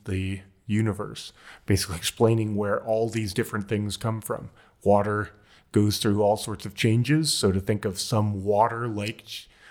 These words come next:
substance that could explain why we have hard things, why we have liquid things, why we have soft things, why we have gaseous things, it seems a reasonable,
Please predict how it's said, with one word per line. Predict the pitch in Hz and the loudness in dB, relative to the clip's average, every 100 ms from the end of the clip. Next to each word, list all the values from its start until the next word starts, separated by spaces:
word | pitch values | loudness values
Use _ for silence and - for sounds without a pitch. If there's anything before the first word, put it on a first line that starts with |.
| - | -12
substance | - - 113 - 131 123 - | 0 4 4 2 -2 -2 -4
that | 107 - | -8 -4
could | 113 104 | -4 -2
explain | 107 - - 107 107 101 | -6 -4 0 0 0 -2
why | 101 107 | 0 0
we | 110 107 | 0 -4
have | 101 | -4
hard | - 110 107 | -2 -2 -2
things, | - 113 113 107 - - _ - | -2 0 0 -6 -10 -18 _ 0
why | 101 | 2
we | 104 101 | 2 -2
have | 104 98 | -4 -4
liquid | 107 - 107 - | -4 0 -2 0
things, | 104 104 101 | -2 -2 -6
why | 95 98 | -6 -6
we | 101 101 | -4 -4
have | 98 | -4
soft | - 98 98 - | -2 -2 -2 -2
things, | 98 98 95 107 | 0 0 -2 -4
why | 101 | -4
we | 101 98 | -4 -4
have | 98 - - - - | -6 -10 -20 -14 0
gaseous | 98 98 - 101 101 - | 2 2 2 2 0 -2
things, | 101 95 98 - - - - - | -2 -2 -2 -8 -12 -20 -12 -4
it | 143 | 4
seems | 180 127 | 4 4
a | |
reasonable, | 113 123 107 113 98 98 95 92 | 0 0 -2 -4 -2 -4 -4 -10